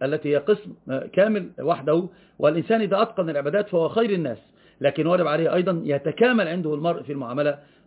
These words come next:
مع الناس في التعاملات، وهي البيع والشراء والعقود،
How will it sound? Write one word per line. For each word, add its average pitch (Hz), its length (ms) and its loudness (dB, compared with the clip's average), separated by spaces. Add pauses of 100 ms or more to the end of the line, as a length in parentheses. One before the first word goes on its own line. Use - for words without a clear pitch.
مع 139 420 0
الناس 135 300 -2
في 135 300 -6
التعاملات، 139 480 -2
وهي 165 120 4
البيع 139 300 0
والشراء 131 360 0
والعقود، 131 460 -2